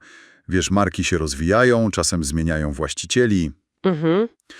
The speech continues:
Speaker 1: I nazwisko w nazwie może się okazać takim trochę balastem,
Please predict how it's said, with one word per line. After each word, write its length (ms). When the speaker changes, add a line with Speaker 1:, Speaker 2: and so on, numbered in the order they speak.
Speaker 1:
I 80
nazwisko 580
w 80
nazwie 420
może 220
się 180
okazać 440
takim 340
trochę 400
balastem, 680